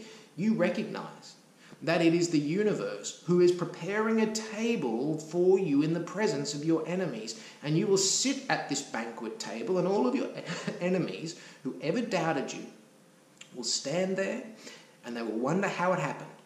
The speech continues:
And they will be in amazement at the favor and the majesty of the hand of God that is upon your life.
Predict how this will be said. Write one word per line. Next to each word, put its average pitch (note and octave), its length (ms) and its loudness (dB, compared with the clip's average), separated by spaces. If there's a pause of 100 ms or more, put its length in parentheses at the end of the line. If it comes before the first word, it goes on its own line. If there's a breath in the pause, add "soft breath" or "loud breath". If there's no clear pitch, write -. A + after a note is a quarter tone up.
(440 loud breath)
And C3+ 140 -2
they C3 60 2
will C3 100 4
be F3+ 280 2
in A3+ 60 4
amazement G#3+ 720 2
at D3+ 180 -2
the - 60 -4
favor F#3+ 760 0
and D#3 120 2
the D#3+ 60 2
majesty F3 920 2
of D3+ 120 -2
the D#3 100 0
hand G#3 500 -2
of D3 160 0
God D#3 380 2
that C#3+ 100 2
is D#3 120 0
upon F#3+ 400 0
your C3+ 100 2
life. F#3+ 320 2